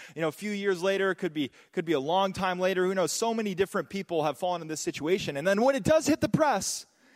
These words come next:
and it hits the headlines, or the, the word gets back to the boss, or somebody starts scrolling through your social media page, and there was a photo taken of you, or, or, or something that you've done, and, and, and everything gets back. What do, what do people say? They say,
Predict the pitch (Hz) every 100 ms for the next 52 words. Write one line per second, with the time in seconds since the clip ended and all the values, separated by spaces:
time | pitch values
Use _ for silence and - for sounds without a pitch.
0 | - - 214 220 240 320 - 277 294 262
1 | 226 208 185 170 170 196 - - - 208
2 | 185 202 247 294 226 285 - 277 269 262
3 | 269 240 233 277 214 156 - 175 147 -
4 | - 247 269 262 - 254 - - 262 269
5 | 269 269 254 269 254 - 277 - 254 269
6 | 269 240 196 214 185 160 180 196 214 196
7 | 196 247 262 254 226 233 202 202 185 190
8 | 180 151 - - 196 208 - 285 233 285
9 | 269 247 214 233 233 208 160 - - 190
10 | 190 240 285 285 269 220 233 190 240 240
11 | 233 226 202 170 156 135 - 143